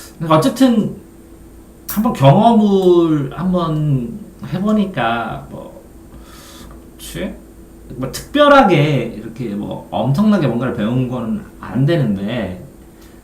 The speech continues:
그러니까 어떤 그 우리나라 중심으로만, 우리나라만 보고 살다가 가서 우리나라 중심으로 내가 이렇게 생각하는 거, 한국 사람의 일상으로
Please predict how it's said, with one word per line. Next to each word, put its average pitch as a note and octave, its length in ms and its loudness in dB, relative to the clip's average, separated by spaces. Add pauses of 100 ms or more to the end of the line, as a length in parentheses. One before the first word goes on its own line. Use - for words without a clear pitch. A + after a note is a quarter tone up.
그러니까 C3+ 680 -4
어떤 F#3 760 2
그 C3+ 640 0
우리나라 E3+ 1040 4
중심으로만, C#3+ 680 2
우리나라만 F#3 580 0
보고 A#2+ 260 -4
살다가 A#2 840 -4 (760)
가서 F#3+ 440 2
우리나라 F#3 440 6
중심으로 F#3+ 420 2
내가 C3+ 260 0 (320)
이렇게 A#2 140 -6
생각하는 F#3 500 0
거, - 280 -8
한국 G3 480 -4
사람의 C#3 440 0
일상으로 A#2+ 720 -6